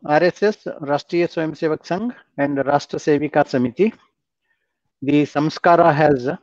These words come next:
led him to become the pracharak. After his, uh,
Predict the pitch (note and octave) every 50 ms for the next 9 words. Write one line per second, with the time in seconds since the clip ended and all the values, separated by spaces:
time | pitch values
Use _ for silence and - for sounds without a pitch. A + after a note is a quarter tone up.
0 | _ _ _ _ _ _ _ _ _ _ _ _ _ D3 D#3+ E3 D#3+ F#3+ G3 F#3+
1 | E3 F#3 D3+ C#3 D#3 - - G3 F3 C#3 C#3 - - _ _ _ _ _ _ _
2 | C#3+ C#3 D3 C#3 - C#3 - - F3+ D3 C#3 B2+ A2 - _ - - - _ _
3 | _ _ _ _ _ _ _ _ _ _ _ _ _ - - D3 - _ F#3+ F3+
4 | D#3 D#3 E3+ D#3 D3 C#3+ D#3 D3 C#3+ C#3+